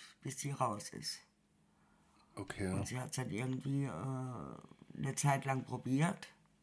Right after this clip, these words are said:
Speaker 1: alleine.
Speaker 2: Ja.
Speaker 1: Hat nicht so funktioniert und irgendwie ist sie dann auf der Straße.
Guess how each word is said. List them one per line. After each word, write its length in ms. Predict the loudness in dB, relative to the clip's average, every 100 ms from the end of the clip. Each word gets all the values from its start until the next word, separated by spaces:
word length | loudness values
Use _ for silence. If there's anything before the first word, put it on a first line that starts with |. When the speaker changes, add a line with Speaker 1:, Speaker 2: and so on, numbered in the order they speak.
| _ _ _ _ -2
Speaker 1:
alleine. 580 | 2 4 4 4 2 0 -14 _ _ -14
Speaker 2:
Ja. 220 | -12 -8 -10 -12 -20 -10
Speaker 1:
Hat 240 | -4 0
nicht 160 | 0 0
so 220 | 0 -2
funktioniert 680 | -4 -8 -6 -2 2 4 4
und 220 | 4 2
irgendwie 480 | 2 2 2 2 2
ist 60 | 2
sie 100 | 2
dann 580 | 2 2 2 0 -2 -4
auf 160 | -6
der 140 | -6 -6
Straße. 680 | -4 4 6 6 4 0